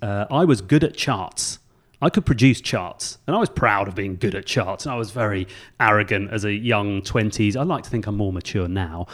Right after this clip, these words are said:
And, uh, so I was producing these charts, and once I was i-, in this client situation, I was in my office, and my client, Josh, stormed into my office, showing me one of h-,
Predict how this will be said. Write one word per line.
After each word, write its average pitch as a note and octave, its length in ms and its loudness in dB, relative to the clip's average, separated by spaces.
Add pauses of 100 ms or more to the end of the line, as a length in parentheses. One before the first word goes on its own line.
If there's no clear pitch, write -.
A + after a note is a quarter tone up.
(280)
And, A2+ 260 4
uh, B2 160 8
so D3 140 6
I C#3+ 40 12
was C#3 100 8
producing D#3+ 400 4
these A#2+ 160 4
charts, B2 240 4
and C3+ 120 0
once D3 280 6
I B2+ 60 6
was A#2 200 6
i-, - 80 -8
in C3+ 280 2
this B2 180 4
client A#2+ 520 0
situation, G#2 640 2
I - 20 4
was G#2 100 4
in C3+ 80 4
my A2 140 2
office, F#2+ 340 -2
and A#2 140 -2
my G#2+ 100 0
client, A2+ 440 0
Josh, A2 360 0
stormed F3 580 2
into C3 240 6
my G#2+ 120 0
office, G#2 340 -4 (220)
showing C3+ 360 2
me A#2 120 4
one A2 180 0
of G#2+ 140 -2
h-, - 80 -16